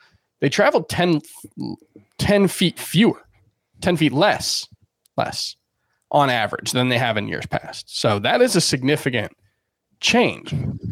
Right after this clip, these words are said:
The problem was it seems to add about a mile per hour to exit velocity <laughs> on average.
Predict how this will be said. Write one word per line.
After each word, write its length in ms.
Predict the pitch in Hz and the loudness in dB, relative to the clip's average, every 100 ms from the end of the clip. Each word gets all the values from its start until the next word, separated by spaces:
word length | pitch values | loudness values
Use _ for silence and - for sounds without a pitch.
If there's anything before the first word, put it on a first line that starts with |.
| - - - | -8 -8 -4
The 100 | 131 | -2
problem 500 | 123 214 240 214 185 | 0 2 4 4 4
was 180 | 165 147 | 4 2
it 100 | - | 0
seems 380 | - 190 185 170 | 2 4 4 2
to 120 | 147 | 2
add 240 | 117 143 | 2 2
about 220 | 131 127 127 | 2 2 2
a 60 | |
mile 420 | 117 120 123 127 | 2 2 4 2
per 220 | 127 - - | 2 0 0
hour 380 | 113 120 117 110 | 2 4 4 2
to 280 | - 123 113 | 0 0 2
exit 340 | 117 107 113 | 0 -2 -6
velocity 500 | 113 101 - - - | -2 0 0 0 2
<laughs> 20 | - | 2
on 140 | 117 | 2
average. 640 | - - - - - - | 0 0 -6 -10 -10 -10